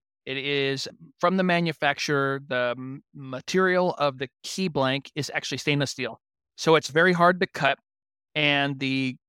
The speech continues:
code cutting, the, the code series is not known except to, at this particular point, Keyline key machines. It does use a special jaw and a special cutter to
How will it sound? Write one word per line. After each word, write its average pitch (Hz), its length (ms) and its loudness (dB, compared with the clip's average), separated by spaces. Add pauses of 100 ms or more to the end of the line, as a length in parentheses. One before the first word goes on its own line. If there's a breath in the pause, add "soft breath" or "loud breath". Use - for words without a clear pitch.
code 190 360 2
cutting, 170 380 -2
the, 131 520 2
the 139 160 -8
code - 220 2
series 175 400 0
is 139 240 -4
not 156 360 0
known 143 540 2 (560)
except 170 540 2
to, 156 420 2
at 139 160 -6
this 175 160 0
particular 151 400 -4
point, 151 380 -4
Keyline 156 640 0 (160)
key 156 140 -2
machines. 123 520 -4 (320)
It - 80 -8
does 143 240 0
use 147 200 -2
a 123 40 -4
special 139 460 -2
jaw 156 480 4 (220)
and 135 100 -8
a - 20 -4
special - 480 -6
cutter 165 400 0 (380)
to 147 320 2